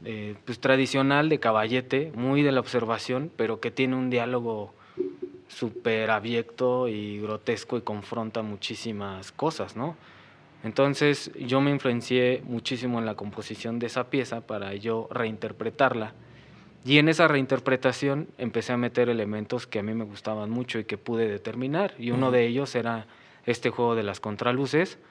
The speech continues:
Speaker 1: con el fondo un poco, un tanto tenebrista, que te digo, o sea, vuelvo a lo mismo. <laughs> O sea, sería muy descabellado decir que en ese momento yo hice tenebrismo, porque ahora me doy cuenta
Speaker 2: Sí, claro.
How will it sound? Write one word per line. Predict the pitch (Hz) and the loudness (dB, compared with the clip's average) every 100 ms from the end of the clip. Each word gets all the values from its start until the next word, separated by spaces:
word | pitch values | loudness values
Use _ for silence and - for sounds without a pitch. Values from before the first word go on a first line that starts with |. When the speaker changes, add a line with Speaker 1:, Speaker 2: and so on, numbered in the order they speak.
| - - _ _ _ | -20 -20 _ _ _
Speaker 1:
con | 120 117 113 110 110 117 | 0 2 2 0 0 0
el | 117 | 0
fondo | - 131 131 123 | 2 2 4 2
un | 127 | 2
poco, | 131 123 131 120 107 | 0 2 4 4 2
un | 123 | 0
tanto | 123 123 113 120 | 2 2 2 0
tenebrista, | 120 110 113 127 123 139 175 - _ - _ _ _ _ - | 0 -2 -2 -4 -2 -4 -4 -10 _ -20 _ _ _ _ -8
que | - 104 | -6 0
te | 110 | 0
digo, | 117 110 | 2 0
o | |
sea, | 98 98 | -2 -2
vuelvo | 104 107 | -2 -2
a | |
lo | 104 | -2
mismo. | 113 127 101 92 | -2 -4 -6 -10
<laughs> | 110 117 | -10 -4
O | |
sea, | 127 123 104 - - | 0 0 -2 -12 -14
sería | - 117 131 | -2 2 4
muy | 139 | 4
descabellado | 135 127 120 113 123 131 | 2 2 0 2 2 2
decir | 113 107 123 123 | 0 -2 -4 -2
que | |
en | 120 | -2
ese | 120 123 | -2 -4
momento | 117 113 113 123 | -6 -6 -6 -6
yo | |
hice | 117 120 | -4 -6
tenebrismo, | - 107 104 120 117 120 123 | -6 -6 -4 -2 -2 -2 -4
porque | 123 104 101 104 101 | -4 -8 -4 -4 -2
ahora | 101 110 113 | -2 -2 -2
me | 107 | -4
doy | 104 101 | -6 -6
cuenta | 107 104 120 104 | -8 -2 -2 -2
Speaker 2:
Sí, | 92 117 | -4 -8
claro. | - 113 | -4 -6